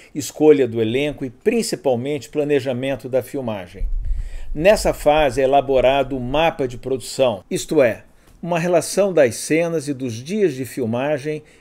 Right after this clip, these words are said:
e disponibilização da equipe e atores. Ele pode ser feito no computador ou à mão.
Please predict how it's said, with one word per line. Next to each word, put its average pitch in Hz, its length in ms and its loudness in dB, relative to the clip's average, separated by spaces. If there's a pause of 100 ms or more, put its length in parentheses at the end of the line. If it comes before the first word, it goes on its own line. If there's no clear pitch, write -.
(120)
e 147 80 -4
disponibilização 135 1200 0
da 117 160 2
equipe 170 720 -6
e 147 160 2
atores. 104 720 -4 (720)
Ele 156 160 0
pode 185 280 2
ser 151 200 -4
feito 117 360 -6
no 143 120 -10
computador 175 640 -6
ou 180 80 0
à 180 80 -2
mão. 107 260 -4